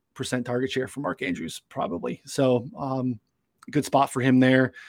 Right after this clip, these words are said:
Some of the ones that I like too, that you called out, I think Debo is probably a little low too, sixty-one and a half. Again, that game could feel wonky, but you're gonna,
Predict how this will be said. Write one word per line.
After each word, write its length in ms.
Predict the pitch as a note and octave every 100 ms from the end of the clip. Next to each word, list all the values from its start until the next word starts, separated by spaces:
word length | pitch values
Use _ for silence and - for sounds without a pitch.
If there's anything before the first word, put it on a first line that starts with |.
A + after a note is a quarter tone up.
| - - -
Some 160 | - E3
of 40 |
the 80 | C#3+
ones 160 | C3+ B2+
that 120 | C3
I 100 | C3+
like 220 | C3 B2
too, 220 | - C3+
that 120 | B2 B2+
you 120 | B2+
called 240 | C3+ B2+
out, 100 | B2+
I 80 | D#3
think 240 | G3+ D3+
Debo 280 | C#3 D#3 E3+
is 80 | D#3+
probably 320 | D#3+ D#3 D#3+
a 40 | D3+
little 220 | D#3 D3+
low 160 | D3+
too, 420 | C#3 D#3+ D3+ D3+ D#3
sixty-one 420 | - C#3+ D3 C#3
and 80 | C#3
a 40 |
half. 200 | C#3 C#3
Again, 160 | C3+ C3+
that 100 | C3+
game 220 | C3 C3
could 180 | B2 C3
feel 180 | C#3+ C3
wonky, 320 | C3+ C3+ C#3
but 100 | C3+
you're 120 | C#3+
gonna, 180 | E3